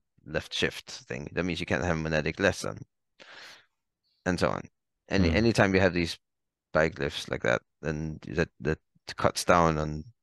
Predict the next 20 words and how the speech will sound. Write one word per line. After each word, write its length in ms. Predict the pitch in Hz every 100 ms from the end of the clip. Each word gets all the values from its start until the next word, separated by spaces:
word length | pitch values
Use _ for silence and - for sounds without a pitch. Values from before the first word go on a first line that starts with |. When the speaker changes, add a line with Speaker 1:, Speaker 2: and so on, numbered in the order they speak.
| _ _ -
Speaker 1:
what 120 | 80
the 60 | 82
meanings 360 | 80 78 78
of 100 | 78
the 80 | 78
glyphs 280 | - 69 -
can 140 | -
be. 260 | - - 95 95 _ _ _ _ -
In 120 | 107
fact, 280 | 131 117 - - - - _ _ -
you 160 | - 113
already 340 | 117 110 113 143
have 340 | 107 82 - -
this 280 | 80 78 -
kind 220 | - 90
of 100 | 76
issue. 400 | - - 78 76 - _ _ _ _ _ _ _ _
If 220 | - 95 110
you, 520 | 113 113 107 101 98 - _ _ _ _ _ _ _ _ _ _ _ -
uh, 560 | 92 87 82 71 73